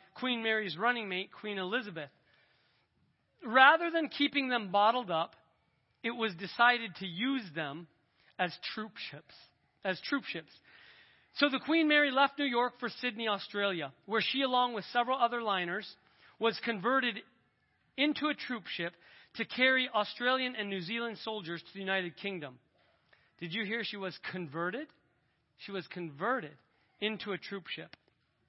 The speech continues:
Eventually joined by the Queen Elizabeth, they were the largest and fastest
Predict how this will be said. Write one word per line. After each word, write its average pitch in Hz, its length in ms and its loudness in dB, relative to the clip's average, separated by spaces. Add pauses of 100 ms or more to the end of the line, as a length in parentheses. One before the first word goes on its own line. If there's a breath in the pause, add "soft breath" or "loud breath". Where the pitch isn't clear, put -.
(920 loud breath)
Eventually 320 600 6
joined 262 340 0
by 254 120 6
the 233 80 -2
Queen 262 320 -2
Elizabeth, 208 460 -2
they 214 100 0
were 220 140 -2
the 196 80 -4
largest 226 560 2
and 202 140 -10
fastest 220 500 4